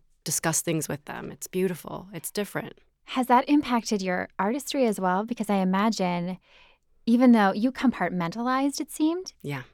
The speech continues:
Speaker 2: But to have this secret, 'cause it sounds like you've always been close to your family.
Speaker 1: Yeah.
Speaker 2: Did unleashing that influence your creativity?
Speaker 1: Big time, big time. I think it's, it's made it so then nothing is off limits.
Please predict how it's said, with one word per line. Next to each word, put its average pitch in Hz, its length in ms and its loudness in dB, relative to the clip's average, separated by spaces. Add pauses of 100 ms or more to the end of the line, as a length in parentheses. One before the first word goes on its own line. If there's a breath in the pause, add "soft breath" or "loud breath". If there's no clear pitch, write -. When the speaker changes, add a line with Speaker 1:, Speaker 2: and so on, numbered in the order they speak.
(340 soft breath)
Speaker 2:
But 196 480 0 (600)
to 247 160 2
have 226 380 2
this 226 160 2
secret, 190 680 0 (100)
'cause 214 140 -2
it - 100 -8
sounds 302 220 2
like 330 200 0
you've 190 200 -2
always 208 320 2
been 160 160 -4
close 180 300 -4
to - 100 -8
your - 60 -10
family. 214 500 -6 (100)
Speaker 1:
Yeah. 165 320 -2
Speaker 2:
Did 226 180 6
unleashing 208 560 2
that 165 480 -4 (140)
influence 180 680 -4
your 156 380 -8
creativity? 170 600 -8 (280)
Speaker 1:
Big 190 160 -2
time, 151 400 -8 (120)
big 180 160 -4
time. 156 380 -6
I 170 80 -10
think 185 200 -4
it's, - 320 -4
it's 180 300 -6
made 180 240 0
it - 140 -6
so 170 200 -2
then 147 400 -6 (880 soft breath)
nothing 190 460 0
is 180 100 -2
off 160 240 -4
limits. 160 500 -6